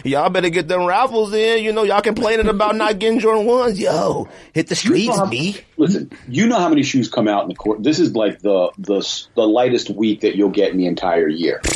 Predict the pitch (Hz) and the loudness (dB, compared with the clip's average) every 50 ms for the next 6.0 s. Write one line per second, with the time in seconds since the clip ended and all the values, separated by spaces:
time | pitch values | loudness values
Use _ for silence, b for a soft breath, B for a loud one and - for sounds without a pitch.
0 | - - - 110 - - - 113 104 95 - - - 123 110 98 92 - 95 76 | -4 -2 -2 -2 -2 0 0 0 0 0 0 0 2 2 2 2 0 0 0 0
1 | 71 - - - - 143 160 - 135 120 92 - - - - 98 120 120 107 - | 0 -2 -2 -2 0 0 0 2 0 -2 -4 -8 -14 -10 -4 -2 -2 -2 -2 -4
2 | _ - 247 262 - - - 226 220 202 156 - 190 190 165 160 156 135 131 139 | _ 0 0 0 0 0 -2 0 0 0 0 0 0 2 4 4 4 4 4 4
3 | 135 127 117 107 104 95 104 104 104 98 95 90 85 80 - 80 73 - - - | 2 2 2 0 0 0 0 0 0 2 0 0 0 0 0 0 -2 -2 -4 -6
4 | _ _ _ _ _ _ _ _ _ - 220 240 247 220 185 - - 165 156 135 | _ _ _ _ _ _ _ _ _ -2 0 2 2 0 0 0 0 0 0 0
5 | - - - 190 202 202 175 160 165 160 147 139 - 107 95 78 69 64 - | -2 -4 -4 -2 -2 0 0 2 2 2 2 2 2 0 0 2 0 -2 -4